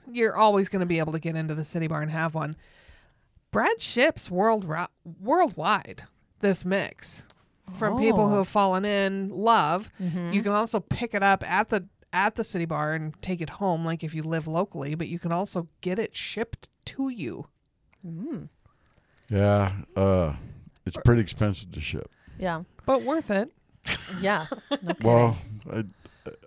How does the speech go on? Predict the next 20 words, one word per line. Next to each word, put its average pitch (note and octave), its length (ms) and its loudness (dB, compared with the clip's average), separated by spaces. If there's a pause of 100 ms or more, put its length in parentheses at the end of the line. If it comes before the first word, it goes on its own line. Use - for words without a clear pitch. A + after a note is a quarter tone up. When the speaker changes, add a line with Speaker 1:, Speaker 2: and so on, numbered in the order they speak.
Speaker 3:
I A2+ 100 4
have A2 280 6
guys, G2 460 2 (680)
oh, G2+ 380 0
there's A2 220 2
about F#2+ 320 2
three F2 380 0
of E2+ 120 -2
'em. E2 160 -8 (200)
I G2+ 140 -4 (800)
ship - 260 -2
some F2+ 280 -2
to E2+ 80 -2
Denver E2+ 720 -2
and D#2+ 180 -6 (100)
some F2 340 -2
Speaker 2:
Oh. E2+ 220 0
Speaker 3:
to - 20 -8 (720)
Arizona. F2+ 840 2 (200)
Uh, D#2+ 320 -2